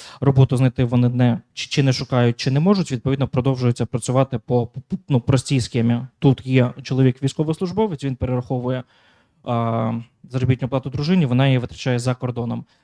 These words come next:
Тому цей тиск на платіжний баланс, він зберігається, цей фактор. А,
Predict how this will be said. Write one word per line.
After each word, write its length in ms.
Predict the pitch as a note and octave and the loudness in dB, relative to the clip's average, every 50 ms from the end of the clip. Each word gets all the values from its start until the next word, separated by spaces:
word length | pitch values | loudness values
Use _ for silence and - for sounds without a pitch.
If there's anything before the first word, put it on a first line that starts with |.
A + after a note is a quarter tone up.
| _ _ _ | _ _ _
Тому 220 | C3 C3+ D3+ D3 | -6 -4 -4 -4
цей 320 | D3 - - C#3+ C3+ C3 | -6 -4 -4 -2 -2 -2
тиск 320 | - _ C#3 C3+ B2 - - | -4 _ -4 -4 -4 -2 -2
на 100 | B2+ A#2+ | -2 -2
платіжний 440 | - C3 A#2+ - C3+ A#2+ B2+ B2+ A#2+ | -2 -4 -6 -6 -6 -4 -4 -4 -2
баланс, 360 | C3 C#3 E3 E3+ D#3 - - | -2 0 0 -2 -2 -4 -8
він 100 | C3 C3 | -10 -10
зберігається, 600 | B2+ A#2+ C3 B2+ A#2 A#2 A#2 B2 A#2+ - - A2 | -6 -6 -4 -4 -4 -4 -6 -8 -10 -12 -16 -16
цей 160 | - - A#2 | -12 -12 -12
фактор. 420 | A2+ - A#2+ A#2 - _ A#2 - B2 _ _ _ _ _ _ _ _ _ _ _ _ _ _ _ _ _ _ _ _ _ _ _ _ _ _ _ _ _ _ _ _ _ _ _ - - - - - _ _ D3+ | -10 -10 -12 -12 -10 _ -18 -18 -18 _ _ _ _ _ _ _ _ _ _ _ _ _ _ _ _ _ _ _ _ _ _ _ _ _ _ _ _ _ _ _ _ _ _ _ -20 -20 -20 -20 -20 _ _ -4
А, 360 | C#3 B2+ B2 B2 A#2+ A#2+ | -2 0 0 0 0 -2